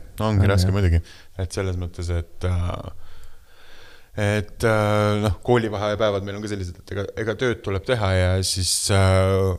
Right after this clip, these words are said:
Speaker 1: ongi niimoodi, et ega
Speaker 2: Mhm.
Speaker 1: lapsel ongi igav olla kaasas sinu
Speaker 2: Mhm.
Speaker 1: tööl, et see on, see on täitsa nagu,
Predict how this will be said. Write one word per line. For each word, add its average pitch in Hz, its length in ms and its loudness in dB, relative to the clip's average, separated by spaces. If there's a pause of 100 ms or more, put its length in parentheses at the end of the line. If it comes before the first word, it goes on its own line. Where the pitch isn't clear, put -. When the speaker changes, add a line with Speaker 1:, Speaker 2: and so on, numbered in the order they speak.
(100)
Speaker 1:
ongi 117 240 2
niimoodi, 92 300 4
et - 80 -4
ega 95 260 4
Speaker 2:
Mhm. 104 80 -2
Speaker 1:
lapsel 107 400 6
ongi 107 320 6
igav 95 320 4
olla 98 340 8
kaasas 104 460 4
sinu 120 300 6
Speaker 2:
Mhm. - 20 -2
Speaker 1:
tööl, 98 340 4
et 85 140 -6
see 98 100 -4
on, 98 120 -4
see 95 120 -8
on 98 40 -8
täitsa 110 260 -4
nagu, 92 160 -4